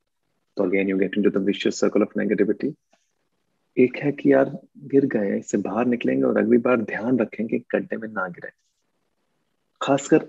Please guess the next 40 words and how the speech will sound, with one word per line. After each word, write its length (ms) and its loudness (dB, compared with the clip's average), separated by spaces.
इस 220 4
गड्ढे 280 8
में 120 2
तो 80 0
नहीं 220 -2
गिरेंगे 300 -2
दोबारा। 360 -4
That 140 0
basically 400 4
means 320 0
you 100 6
learned 580 4
that 160 2
this 180 2
was 180 0
a 40 -4
mistake 680 -2
that 180 -6
happened 360 -4
in 140 -2
my 140 -4
life 360 0
or 180 0
I 120 2
did। 340 2
I 140 2
will 140 4
not 280 -2
commit 280 -4
the 80 -4
same 280 -6
mistake। 460 -4
I'm 180 0
okay 220 2
committing 400 0
the 80 0
next 440 -2
new 180 0
mistake 460 -4
because 380 0